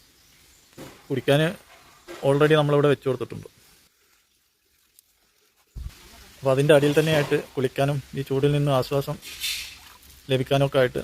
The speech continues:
നമ്മളിവിടെ കുറച്ച് വെള്ളം അവർക്ക് കരുതിയിട്ടുണ്ട്. ഇത്തരം കൊടും വേനലിൽ മിണ്ടാപ്രാണികൾക്കൊക്കെ ഇങ്ങനെയൊക്കെ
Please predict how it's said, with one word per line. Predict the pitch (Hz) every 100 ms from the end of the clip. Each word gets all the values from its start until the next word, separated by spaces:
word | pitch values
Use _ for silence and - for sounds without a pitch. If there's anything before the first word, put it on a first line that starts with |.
| 123
നമ്മളിവിടെ | 120 123 127 - 139
കുറച്ച് | - 117 127
വെള്ളം | 117
അവർക്ക് | 127 123 123
കരുതിയിട്ടുണ്ട്. | 113 113 117 110 - - - _ - - - - - _ _ _ _ _ - _ -
ഇത്തരം | 143 156 165
കൊടും | 156 170
വേനലിൽ | 156 160 160 175 160
മിണ്ടാപ്രാണികൾക്കൊക്കെ | 151 156 156 160 160 160 165 165
ഇങ്ങനെയൊക്കെ | 151 151